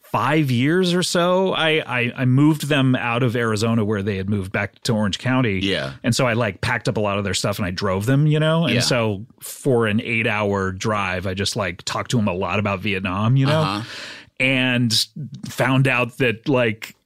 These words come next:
Speaker 1: if not for someone, for someone's gun jamming, he would be dead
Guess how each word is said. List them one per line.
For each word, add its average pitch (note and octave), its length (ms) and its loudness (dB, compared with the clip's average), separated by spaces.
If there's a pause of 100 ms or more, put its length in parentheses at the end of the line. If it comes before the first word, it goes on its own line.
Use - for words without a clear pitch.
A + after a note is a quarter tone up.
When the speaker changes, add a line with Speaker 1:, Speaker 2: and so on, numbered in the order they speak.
Speaker 1:
if C3+ 260 0
not C3 320 2
for C3+ 200 0
someone, C3 520 2
for B2+ 240 0
someone's B2 440 0
gun A#2+ 400 2
jamming, B2+ 560 2
he B2+ 160 4
would A2 160 0
be G#2 120 0
dead A2+ 560 0